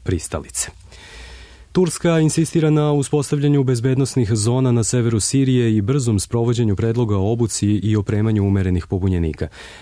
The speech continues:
Premijer Ahmed Davutoglu kaže da će ta zemlja uvesti sankcije protiv Rusije ukoliko bude potrebno, ali ostaje otvorena za razgovore sa Moskvom.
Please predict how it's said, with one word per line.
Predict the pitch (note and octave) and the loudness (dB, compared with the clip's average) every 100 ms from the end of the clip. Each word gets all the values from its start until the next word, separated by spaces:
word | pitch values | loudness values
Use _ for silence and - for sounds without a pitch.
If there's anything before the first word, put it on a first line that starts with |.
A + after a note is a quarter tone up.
| - | -4
Premijer | A#2 A#2 A#2+ A2+ | 0 2 2 0
Ahmed | G#2 B2 G#2 | 0 0 0
Davutoglu | G2+ G#2 B2 A#2+ A2 | 0 0 0 0 -2
kaže | A#2 A2+ A#2 | -2 -2 0
da | F#2+ | -2
će | G2 | -2
ta | G#2+ G2+ | -2 -2
zemlja | A2+ A#2 A2+ | 0 0 2
uvesti | G2 G#2+ G#2+ | 0 0 -2
sankcije | - A2 A2+ - C3+ | -2 0 -2 0 -2
protiv | G2 G2 G2+ F#2 | 0 -2 -2 0
Rusije | A#2+ - D3 | 0 0 0
ukoliko | C3 C3+ C#3 C3+ | 0 0 0 0
bude | B2+ B2+ | 0 0
potrebno, | - B2+ C#3 B2+ B2 - | 0 -2 -2 0 0 -2
ali | A2+ C3+ - | -2 -2 -2
ostaje | A2 A2+ - A#2+ | -2 -2 -2 0
otvorena | G2 G2 A#2+ A2 G#2 F#2 | 0 0 0 2 0 0
za | G#2+ | -2
razgovore | G2+ F2 F2 E2+ E2+ | -2 -2 -2 -2 -2
sa | G2 | 0
Moskvom. | G2 F#2 - | 0 -2 -4